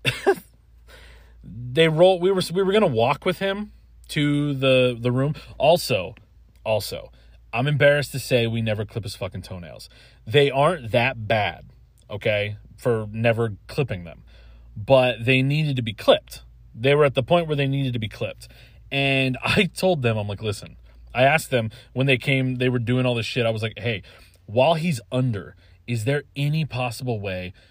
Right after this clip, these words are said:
you guys could clip his toenails?" And, uh, to their credit, they, first of all, they responded like, "Oh, yeah, that, that shouldn't be a problem." They responded in a way like, "Why haven't we been asked this before?"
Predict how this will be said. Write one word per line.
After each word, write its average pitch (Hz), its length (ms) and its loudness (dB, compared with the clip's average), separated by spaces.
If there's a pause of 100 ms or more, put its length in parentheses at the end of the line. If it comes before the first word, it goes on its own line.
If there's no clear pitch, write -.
(140)
you 117 240 -2
guys 104 360 -2
could 90 360 -10
clip - 340 -6
his 113 220 -8
toenails?" - 640 -16 (580)
And, 120 360 0
uh, 117 180 0 (120)
to 117 140 -4
their 147 300 2
credit, 180 520 2 (500)
they, 175 380 4
first 233 240 4
of 202 40 6
all, 170 60 6
they 160 100 4
responded 175 640 0
like, 131 240 6 (420)
"Oh, 392 280 6
yeah, 175 600 2 (300)
that, 269 180 4
that 381 160 4
shouldn't 415 240 -4
be 151 100 2
a 131 60 2
problem." 113 580 -2 (380)
They 156 280 2
responded 226 840 0
in 127 120 2
a 113 60 -2
way 104 420 -2 (380)
like, 139 500 0 (180)
"Why 175 360 4
haven't 208 440 0
we 180 120 -2
been 135 200 2
asked 156 360 -2
this - 180 -8
before?" - 580 -4